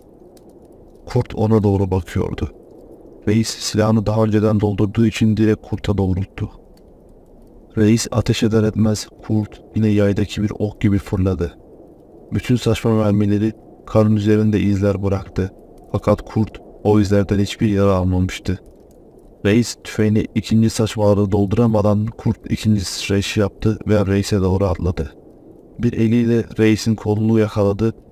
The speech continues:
ve bileğinden ısırmaya başladı. Reis belindeki kalın sopayı çıkararak kurda vurmaya çalıştı. Bir iki darbe sonra kurt reisin bileğini bırakmıştı.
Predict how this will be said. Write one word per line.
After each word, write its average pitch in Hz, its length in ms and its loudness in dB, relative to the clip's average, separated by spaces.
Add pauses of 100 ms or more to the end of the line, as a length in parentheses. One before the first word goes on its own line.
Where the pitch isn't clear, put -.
(180)
ve 101 160 2
bileğinden 107 440 2
ısırmaya 98 520 -4
başladı. 98 480 -6 (140)
Reis 113 320 2
belindeki 104 680 0 (340)
kalın 107 300 0
sopayı 107 400 0
çıkararak 110 520 -2 (380)
kurda 104 200 2
vurmaya 98 380 0
çalıştı. - 640 -6 (560)
Bir 110 100 2
iki 107 200 -4
darbe 117 280 2
sonra 113 300 0
kurt 107 440 -6
reisin 104 360 0
bileğini 101 380 0
bırakmıştı. - 720 -6